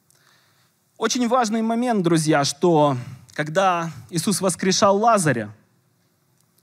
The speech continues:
Он не просто совершал необычное действие, Он утверждал свою божественность.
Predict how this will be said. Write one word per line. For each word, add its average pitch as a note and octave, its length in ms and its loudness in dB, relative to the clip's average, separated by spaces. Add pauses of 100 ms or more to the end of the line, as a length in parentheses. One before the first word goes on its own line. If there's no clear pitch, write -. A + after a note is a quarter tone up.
(180)
Он E3+ 120 2
не A#3 100 4
просто B3 280 0
совершал F3 540 -2
необычное D#3 540 -2
действие, A#2+ 500 -10 (880)
Он D3 80 -4
утверждал F3 460 -2
свою E3+ 240 -8
божественность. C#3+ 880 -8